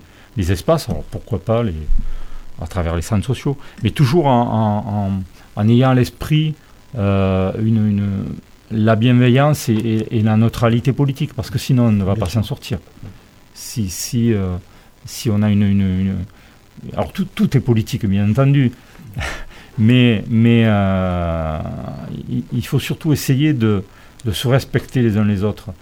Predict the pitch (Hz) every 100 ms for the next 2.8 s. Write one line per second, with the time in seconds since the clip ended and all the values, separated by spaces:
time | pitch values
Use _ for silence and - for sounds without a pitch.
0 | - - - 98 92 92 92 - 95 90
1 | 92 90 87 87 76 87 87 101 - 87
2 | - 107 117 - - 131 - 113